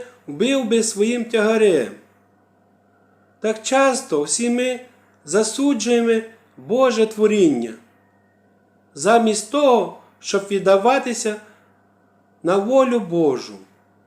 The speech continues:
Хто віддався Його святій волі, той має спокій,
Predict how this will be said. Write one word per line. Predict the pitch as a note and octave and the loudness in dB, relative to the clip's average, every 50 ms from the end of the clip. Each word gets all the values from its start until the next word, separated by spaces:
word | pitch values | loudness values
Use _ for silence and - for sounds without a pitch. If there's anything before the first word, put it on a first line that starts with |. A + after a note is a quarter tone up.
| _ _ _ _ _ _ _ _ _ _ _ _ _ _ _ _ _ _ _ _ _ | _ _ _ _ _ _ _ _ _ _ _ _ _ _ _ _ _ _ _ _ _
Хто | _ - - - A#3 B3 B3 | _ -12 -4 2 2 2 2
віддався | B3 B3 G#3 G3 B3 B3 B3+ B3 A#3+ A3+ - A3+ G#3+ | 2 -4 -4 -2 0 0 2 0 0 0 0 0 0
Його | G#3+ A3+ A#3 A#3 A3+ | 2 2 2 2 2
святій | A3 - A3+ A3 A3+ A#3+ A#3 | 2 -2 -2 -4 -2 -4 -4
волі, | A#3 A#3+ C4 C4 C4 B3 G#3 D#3 A#2+ A2 - - _ _ _ _ _ _ _ _ _ _ _ _ | -4 -2 -2 0 0 0 0 -2 -4 -8 -10 -16 _ _ _ _ _ _ _ _ _ _ _ _
той | - F#3+ G#3 A3 | 0 2 2 4
має | A3+ A3+ B3 B3+ B3 B3 A#3+ | 4 4 2 2 2 2 0
спокій, | A#3 - - - - E3 D#3+ D3+ C#3+ C#3 - - A#2 A2 - | -2 -2 -4 -2 0 2 4 4 4 2 -2 -6 -10 -10 -10